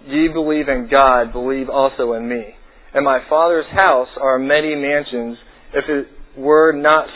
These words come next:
so, I would have told you. I go to prepare a place for you. And if I go and, and prepare a place for you, I will come again and receive you unto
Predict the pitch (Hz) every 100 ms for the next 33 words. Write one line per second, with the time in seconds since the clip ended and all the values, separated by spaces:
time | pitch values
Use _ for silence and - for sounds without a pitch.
0 | - 170 139 127 - - - 143 143 139
1 | 120 - 156 135 117 101 - - - -
2 | 135 143 151 151 156 139 135 - 170 160
3 | 135 - 175 160 - 117 113 107 117 -
4 | _ _ - 139 139 131 143 135 127 156
5 | 160 160 151 139 131 - - 139 131 147
6 | 139 156 165 151 131 - 180 202 - 143
7 | 127 123 123 - - - 151 139 - 160
8 | 139 131 147 135 127 127 _ - 139 131
9 | - 160 156 131 123 123 123 139 131